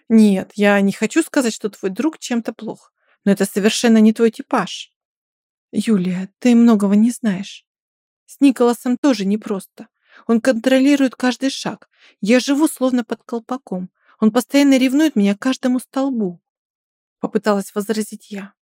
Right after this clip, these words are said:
И мне запрещено вообще любое общение с другими людьми. Я же даже не могу общаться с обычными друзьями. Например, у меня есть друзья из университета. Семейная пара.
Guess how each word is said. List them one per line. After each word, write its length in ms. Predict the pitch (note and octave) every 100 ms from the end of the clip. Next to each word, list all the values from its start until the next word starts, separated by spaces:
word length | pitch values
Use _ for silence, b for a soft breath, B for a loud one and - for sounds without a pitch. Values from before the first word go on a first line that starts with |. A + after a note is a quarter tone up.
| _ _ _ _ -
И 300 | A#3 A3+ -
мне 240 | A#3 B3
запрещено 600 | A3+ A3 A3 - B3 A#3+
вообще 500 | - G#3+ A3+ - C#4+
любое 380 | G3+ G3 G#3+ F#3+
общение 420 | F#3+ - A3+ F#3+
с 60 | F#3
другими 380 | G3+ - G#3+ F#3+
людьми. 460 | A3 A3+ A3 F#3 _ _ _ _ _ _ _ _
Я 260 | G3+ B3+ C#4
же 180 | C4+ -
даже 360 | G#3 C#4 C4+
не 100 | B3+
могу 260 | B3 A#3+ C#4
общаться 420 | C4 - E4+ -
с 100 | -
обычными 420 | G#3+ C4+ - B3
друзьями. 720 | B3 B3+ C#4 A#3+ F#3+ F#3 G3+ - _ _ -
Например, 420 | B3 D4 E4+ F#4
у 40 | B3
меня 180 | D4+ F4
есть 120 | -
друзья 340 | A3 A3 C4
из 80 | C4
университета. 920 | A3+ G3+ G3+ - G#3 G#3 G3+ G3 - _ _ _ _ _
Семейная 540 | - A3+ A#3+ A#3 C4+
пара. 300 | C#4 A3+ G3